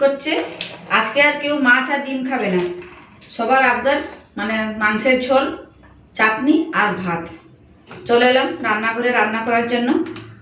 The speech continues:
আর মুরগির মাংসটাকে ধোয়াধুয়ি করে রেখে দিয়েছি, সমস্ত কিছু জোগাড়পাতি করে রেখে দিয়েছি। যেহেতু তেলটা কাটা ছিল না প্যাকেটটা, এখন তেলটা কেটে একটুখানি ভরে নিচ্ছি।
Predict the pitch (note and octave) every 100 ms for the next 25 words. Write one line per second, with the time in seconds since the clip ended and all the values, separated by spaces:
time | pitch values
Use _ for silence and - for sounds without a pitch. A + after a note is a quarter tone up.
0 | - - - - F#3 F#3 G3+ A3 A3 B3+
1 | B3 B3 - B3 B3+ G4 A#4+ - - -
2 | A3+ A3 A3 B3 C4 C4+ A3 B3 B3+ B3
3 | C4+ - A#3+ C#4 C#4+ D4 - C4 A3+ A#3
4 | A#3+ - - A3+ A#3+ A3 F#3 A#3 A#3 A#3+
5 | D#4 - - - - - - - - -
6 | - - G3 A#3 B3 B3 A3 A3 B3 A3+
7 | G3 A3 B3 B3+ D4 E4 G#3+ G#3 A3+ D4
8 | D#4 D#4+ - G#3+ G#3 G3+ G3 A#3+ A#3 G3
9 | D4+ A#4 - - G#3 G3 F#3+ F3+ E3+ E3
10 | E3